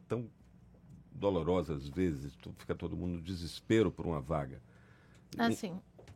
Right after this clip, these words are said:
Speaker 2: eu
Speaker 1: Como
Speaker 2: não
Speaker 1: é
Speaker 2: sei
Speaker 1: que
Speaker 2: lhe
Speaker 1: isso tá sendo
Speaker 2: dizer
Speaker 1: tratado?
Speaker 2: exatamente <laughs> como é que as unidades informam, porque aí depende de
Speaker 1: Lá no
Speaker 2: cada
Speaker 1: Roberto
Speaker 2: um.
Speaker 1: Santos.
Speaker 2: Mas, assim, o Estado vem trabalhando muito pra utilização de um sistema, um sistema de prontuário eletrônico,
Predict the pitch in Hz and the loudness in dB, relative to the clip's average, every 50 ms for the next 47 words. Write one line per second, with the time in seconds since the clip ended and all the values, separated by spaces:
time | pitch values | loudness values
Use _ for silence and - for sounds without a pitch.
0 | - 277 254 254 254 277 - 254 269 262 277 262 - 262 240 254 254 254 262 262 | -4 0 2 4 4 6 8 8 6 8 8 8 8 8 10 10 10 10 10 10
1 | 120 208 220 240 262 117 120 127 349 320 302 262 226 220 214 202 - 262 269 254 | 10 10 10 10 10 10 10 10 10 8 8 6 6 4 4 4 8 8 8 8
2 | - - 339 302 - - 269 262 262 262 254 254 294 269 247 269 262 262 262 247 | 8 2 0 0 2 2 2 4 4 4 4 4 4 2 2 2 0 0 0 2
3 | 226 220 220 220 - 302 277 240 - - 196 190 - 254 247 233 - - 247 - | 2 2 2 2 0 0 0 0 2 2 2 2 2 2 -2 -2 0 -2 -2 0
4 | 262 233 220 226 220 233 226 - 233 226 220 220 120 127 127 117 107 104 104 - | 2 2 2 4 4 2 2 2 2 2 4 8 8 8 10 8 8 8 8 8
5 | 98 95 95 92 - - 95 80 67 - - - - - - - - - 226 226 | 8 6 4 2 2 2 2 2 0 -4 -10 -16 -16 -18 -18 -10 -2 2 4 6
6 | 233 247 247 247 - - - - - - 226 220 - 226 202 240 294 349 349 - | 6 6 4 2 0 -6 -14 -12 -2 0 0 0 2 0 2 4 4 4 4 2
7 | - - - 202 196 220 226 220 208 202 - - - - - - - 214 233 262 | 0 -2 0 0 0 0 -2 -2 -4 -6 -8 -10 -18 -20 -20 -12 -2 2 4 4
8 | 269 262 269 254 233 226 233 226 220 220 233 233 226 220 208 214 226 233 - - | 4 4 4 2 4 4 2 2 4 4 4 4 2 2 2 2 2 2 0 2
9 | - 262 262 269 - - 269 262 269 254 262 254 247 - 269 262 269 254 269 254 | 2 4 4 4 2 0 -2 0 2 4 4 4 4 4 2 2 4 2 0 0
10 | - - 302 - - - 269 233 220 208 202 202 202 - - - - - - - | 0 -2 -2 -2 -4 -2 -2 0 0 0 -2 -4 -6 -10 -14 -18 -20 -20 -20 -20
11 | - - - 247 226 - - - 175 - - - 247 233 240 247 240 214 269 320 | -20 -6 -2 -2 -2 -2 -2 -2 -2 -2 -2 0 2 2 4 4 4 4 2 2
12 | 320 - 302 262 254 247 254 247 233 226 214 214 214 214 214 214 220 220 247 254 | 2 0 0 0 0 2 0 0 0 0 2 0 0 2 0 -2 -2 0 2 4
13 | 262 285 285 254 240 226 226 - 220 | 4 4 4 2 2 0 2 0 0